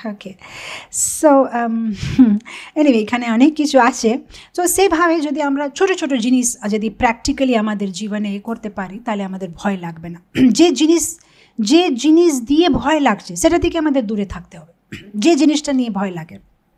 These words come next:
যেরকম আমি দেখি আজকাল ভক্তরা বলে, "এত বেশি কোভিডের নিউজ আসছে, নিউজ আসছে, খবর, খবর WhatsApp-এর।" বারবার, বারবার ওটা দেখলে আরও ভয় লাগবে।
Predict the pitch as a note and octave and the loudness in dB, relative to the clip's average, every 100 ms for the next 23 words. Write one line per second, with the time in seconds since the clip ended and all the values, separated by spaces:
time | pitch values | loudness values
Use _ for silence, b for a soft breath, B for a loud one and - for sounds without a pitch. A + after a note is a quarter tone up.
0 | _ _ _ _ _ B B B B B | _ _ _ _ _ B B B B B
1 | A3+ D4 D4+ D4 C#4+ B3+ C4 C4 C4 B3+ | 0 4 4 4 2 0 2 2 2 0
2 | B3+ A#3+ - B3+ A#3+ G#3+ G#3 G3 A#3 B3+ | 0 0 -4 -4 -4 -10 -6 -2 -2 0
3 | A#3+ B3 B3+ B3 - - C#4 B3+ C4 C#4 | -2 0 0 -2 -14 -6 -2 0 2 2
4 | - A#3 A#3 B3+ B3+ A3+ A3+ B3 B3+ A3 | 2 0 2 4 2 2 2 4 4 2
5 | G#3+ - A#3 G#3+ A#3+ B3+ G#3+ G#3 - G3+ | -4 -4 -4 -2 0 0 0 -6 -8 -6
6 | A3+ A3 G#3+ A#3 A3 A3 A3 - - A#3+ | -4 -2 -4 -2 -2 0 -2 -2 -2 -2
7 | A3+ G#3+ G#3 B B B - B3+ D#4 D#4+ | -2 -4 -6 B B B 2 4 6 6
8 | D#4 D#4+ C#4 D4+ D#4 D4+ D#4 D#4+ D4+ D4+ | 4 2 0 0 2 2 2 0 -2 -2
9 | E4 D#4+ E4 F4 D4 E4 D4+ B3+ B3+ | -2 0 0 -2 -2 -2 0 0 -4